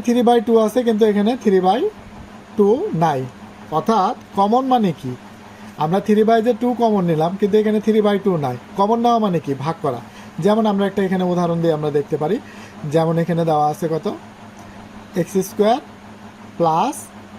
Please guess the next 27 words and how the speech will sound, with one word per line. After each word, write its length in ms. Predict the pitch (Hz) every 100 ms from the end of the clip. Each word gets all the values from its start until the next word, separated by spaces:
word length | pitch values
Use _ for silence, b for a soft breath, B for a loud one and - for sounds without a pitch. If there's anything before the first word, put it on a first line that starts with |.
| 175
এক্স। 160 | 143 - -
তাহলে 160 | - 160
এখানে 160 | 185 208 208
যদি 120 | 214 220
কমন 240 | 233 226 185
নিই, 100 | 254 - - - -
তাহলে 160 | 185 185 220
এক্স 140 | 240 - 240
যদি 160 | 220 202
কমন 200 | 190 165 180
নিই, 80 | 254
তাহলে 160 | 226 202
কি? 100 | 220 202 151 196
এক্স 100 | 202 190
দিয়ে 100 | 226
আমরা 120 | 214 208 175
ভাগ 120 | 226 -
করব, 140 | 143 127 - - 110
অর্থাৎ 200 | 196 185 185
এক্স 120 | - 208
স্কয়ারকে 440 | - 226 226 220 262 - - B B B - 226
এক্স 140 | 180 185
দ্বারা 160 | 156 135
ভাগ 120 | 135 -
করব, 140 | 127 123 110 - - - -
প্লাস 340 | 170 175 269 415 - - - -
এই 60 | 156